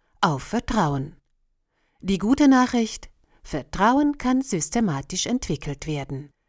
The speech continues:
Täglich geben Menschen ihr Geld in die Hände von Banken und vertrauen darauf, es wiederzubekommen.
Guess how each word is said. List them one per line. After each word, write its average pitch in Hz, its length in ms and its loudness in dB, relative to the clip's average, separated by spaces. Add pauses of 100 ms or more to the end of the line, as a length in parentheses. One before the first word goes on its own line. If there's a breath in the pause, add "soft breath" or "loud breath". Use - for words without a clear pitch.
(600)
Täglich 277 480 2
geben 180 320 0
Menschen 165 380 0
ihr 196 160 -2
Geld 143 360 -6
in 190 160 -4
die 226 140 -2
Hände 147 320 -2
von 139 220 -8
Banken 185 500 0 (300 loud breath)
und 233 160 2
vertrauen 262 560 4
darauf, 208 560 2 (100)
es - 280 0
wiederzubekommen. 147 1080 -6